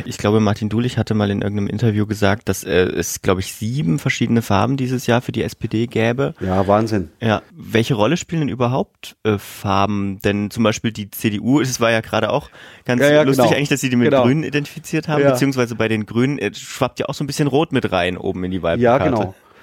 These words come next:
Speaker 2: Vielleicht muss man mal andersrum, äh, anfangen. Also Wahlplakatwerbung, äh, funktioniert wie eine klassische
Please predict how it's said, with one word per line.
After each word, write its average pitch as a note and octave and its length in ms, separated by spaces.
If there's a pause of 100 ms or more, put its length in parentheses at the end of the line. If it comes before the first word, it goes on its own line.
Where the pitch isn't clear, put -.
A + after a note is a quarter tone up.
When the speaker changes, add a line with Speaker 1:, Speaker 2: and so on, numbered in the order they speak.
(300)
Speaker 2:
Vielleicht A2+ 300
muss D#3 160
man D3 120
mal B2 120
andersrum, G#2+ 480
äh, - 400
anfangen. G2+ 380
Also G2 220
Wahlplakatwerbung, B2+ 1000 (540)
äh, G#2 80
funktioniert D#3 840 (560)
wie A2+ 200
eine C#3+ 160
klassische C3 1080